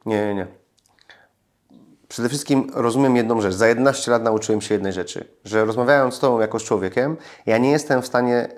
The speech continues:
zrealizować wszystkich punktów w pierwszym procesie współpracy,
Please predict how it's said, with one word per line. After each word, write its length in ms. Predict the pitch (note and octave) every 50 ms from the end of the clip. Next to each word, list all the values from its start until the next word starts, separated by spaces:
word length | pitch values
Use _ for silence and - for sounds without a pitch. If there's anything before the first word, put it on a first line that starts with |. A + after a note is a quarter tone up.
| - - _ -
zrealizować 540 | G#2 G2+ A#2+ A#2 A#2 A#2 G#2+ A#2+ A2 A2+ G#2+
wszystkich 360 | - - A#2+ - B2+ A2 -
punktów 580 | - A#2 A2+ G#2 - A#2 A2 A2 A2 - - - _
w 100 | _ _
pierwszym 460 | - B2 A#2 A#2 - A#2+ A2+ A2 G#2+
procesie 360 | A2 A2 G2+ G#2+ G2+ - G#2
współpracy, 560 | G2 - G#2 F#2+ G2+ G2 F#2 - - - -